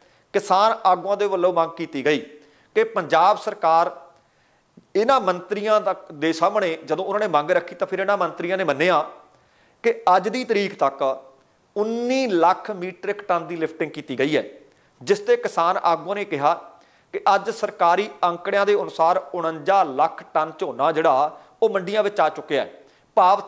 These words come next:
ਤੀਹ ਲੱਖ ਟਨ ਝੋਨਾ ਮੰਡੀਆਂ ਵਿੱਚ ਹਾਲੇ ਪਿਆ, ਉਹਦੀ ਲਿਫਟਿੰਗ ਨਹੀਂ ਹੋਈ, ਜਿਸ ਕਰਕੇ ਮੰਡੀਆਂ ਤੂੜੀਆਂ ਪਈਆਂ ਨੇ, ਫੜ ਖਾਲੀ ਨਹੀਂ ਹੈ, ਜਿਸ ਕਰਕੇ ਉੱਥੇ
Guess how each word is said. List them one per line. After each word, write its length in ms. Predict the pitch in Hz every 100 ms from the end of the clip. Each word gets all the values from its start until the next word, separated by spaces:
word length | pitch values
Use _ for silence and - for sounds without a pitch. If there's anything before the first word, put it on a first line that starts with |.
| -
ਤੀਹ 360 | 226 262 247
ਲੱਖ 380 | 175 147 170 - -
ਟਨ 180 | 175 170 170
ਝੋਨਾ 260 | 196 147 175
ਮੰਡੀਆਂ 360 | 147 131 147
ਵਿੱਚ 180 | 151 151 147
ਹਾਲੇ 220 | 139 151
ਪਿਆ, 220 | 151 147
ਉਹਦੀ 260 | 147 170 165
ਲਿਫਟਿੰਗ 500 | 123 127 127 - 147
ਨਹੀਂ 180 | 170 190
ਹੋਈ, 300 | 156 170 - - - _
ਜਿਸ 240 | 113 175 180
ਕਰਕੇ 360 | 190 180 190 185
ਮੰਡੀਆਂ 460 | 143 131 147 165 165 -
ਤੂੜੀਆਂ 340 | 160 147 170 180
ਪਈਆਂ 340 | 156 143 165
ਨੇ, 100 | 170
ਫੜ 280 | 160 - 170 170
ਖਾਲੀ 340 | 143 135 165
ਨਹੀਂ 220 | 143 175
ਹੈ, 160 | 165 156 - - _ _
ਜਿਸ 200 | 135 175
ਕਰਕੇ 300 | - 165 156
ਉੱਥੇ 260 | 160 160